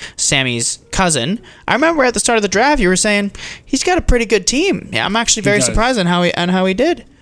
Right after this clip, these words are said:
Speaker 2: Yeah.
Speaker 1: Um, doesn't, doesn't seem to be panning out. Don't mean to chirp you on the pod, man. I don't think you, I don't even
Speaker 2: No,
Speaker 1: think
Speaker 2: but
Speaker 1: you
Speaker 2: it's
Speaker 1: know who
Speaker 2: he's,
Speaker 1: I am.
Speaker 2: He's, oh and he's, he's oh and three.
Speaker 1: Um, so
Speaker 2: It's very upsetting.
Speaker 1: so,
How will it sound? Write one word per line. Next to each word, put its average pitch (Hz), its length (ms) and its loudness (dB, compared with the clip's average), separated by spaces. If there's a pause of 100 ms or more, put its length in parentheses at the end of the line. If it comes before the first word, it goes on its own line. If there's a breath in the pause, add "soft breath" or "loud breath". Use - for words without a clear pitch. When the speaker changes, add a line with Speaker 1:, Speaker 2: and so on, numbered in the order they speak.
(360 soft breath)
Speaker 2:
Yeah. 113 360 -8 (220)
Speaker 1:
Um, 156 460 0
doesn't, 240 440 0
doesn't 233 300 -2
seem 247 180 -2
to 220 40 0
be 208 80 -2
panning 226 280 0
out. 254 180 0
Don't 196 160 0
mean 247 100 -2
to 202 60 -2
chirp 247 280 2
you 220 80 4
on 190 60 0
the - 80 0
pod, 208 320 2
man. 127 200 0
I 151 40 0
don't 170 140 -2
think 175 120 0
you, 160 100 -2
I - 40 -2
don't 175 100 0
even 151 140 0
Speaker 2:
No, 135 40 -2
Speaker 1:
think 131 120 0
Speaker 2:
but 127 60 -4
Speaker 1:
you - 40 -2
Speaker 2:
it's 135 40 -2
Speaker 1:
know 165 140 0
who 165 80 2
Speaker 2:
he's, 160 40 2
Speaker 1:
I 139 120 0
am. 170 240 0
Speaker 2:
He's, 120 80 -4
oh - 40 -4
and 104 120 -8 (100)
he's, 110 300 -8
he's 110 240 -8
oh 107 120 -8
and 98 200 -14
three. 95 400 -20 (540)
Speaker 1:
Um, 123 500 0
so 127 760 -2 (160)
Speaker 2:
It's - 100 -20
very 117 200 -8
upsetting. - 320 -12
Speaker 1:
so, 117 480 -6